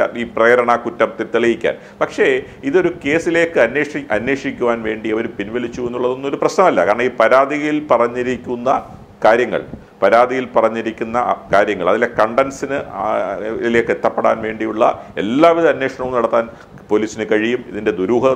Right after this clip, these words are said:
നീക്കാൻ പോലീസിന് കഴിയും, അല്ലെങ്കിൽ ഇതിൻ്റെ യഥാർത്ഥ പ്രതികളെ നിയമത്തിന് മുന്നിൽ കൊണ്ടുവരാൻ സ-, കഴിയും. പക്ഷേ കോൺഗ്രസ് പാർട്ടി സ്വാഭാവികമായും ഇതുമായി സഹകരിക്കില്ല.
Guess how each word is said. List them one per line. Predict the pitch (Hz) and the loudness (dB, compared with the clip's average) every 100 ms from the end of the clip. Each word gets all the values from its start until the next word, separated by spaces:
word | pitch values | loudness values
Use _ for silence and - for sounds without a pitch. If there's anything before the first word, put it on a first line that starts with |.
| 117 | 0
നീക്കാൻ | 117 117 101 | 0 -2 -2
പോലീസിന് | 107 107 107 107 | -4 -6 -4 0
കഴിയും, | 107 113 117 95 | 0 0 -2 -2
അല്ലെങ്കിൽ | 110 113 113 | -2 -2 -4
ഇതിൻ്റെ | 113 110 95 | 0 0 2
യഥാർത്ഥ | 113 123 131 107 | 4 4 0 0
പ്രതികളെ | 104 120 143 110 - - - - | 0 2 2 2 0 -14 -18 -6
നിയമത്തിന് | 104 113 127 120 | -4 -2 -4 -4
മുന്നിൽ | 123 120 123 | -4 -2 -2
കൊണ്ടുവരാൻ | 123 135 139 | 0 0 0
സ-, | - - | -2 0
കഴിയും. | 147 113 92 | 0 0 -2
പക്ഷേ | - 120 - | -2 -4 2
കോൺഗ്രസ് | 101 123 143 - | 2 2 -2 2
പാർട്ടി | 151 151 - | 2 2 -2
സ്വാഭാവികമായും | 147 160 160 160 160 160 | 2 4 2 0 0 2
ഇതുമായി | 160 156 151 | 0 0 0
സഹകരിക്കില്ല. | 156 156 147 139 | 2 0 -2 2